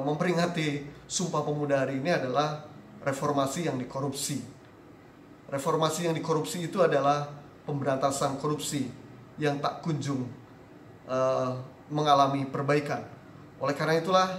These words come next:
Sumpah Pemuda hari ini menurut saya adalah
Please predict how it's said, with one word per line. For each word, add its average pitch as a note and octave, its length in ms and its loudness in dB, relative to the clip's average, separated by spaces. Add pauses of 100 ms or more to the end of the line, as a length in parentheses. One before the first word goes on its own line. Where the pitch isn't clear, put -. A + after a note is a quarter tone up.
(420)
Sumpah F3+ 480 0
Pemuda D3+ 400 0
hari C#3+ 240 0
ini E3+ 80 -2
menurut D3+ 240 -2
saya C3+ 320 2
adalah C#3+ 480 4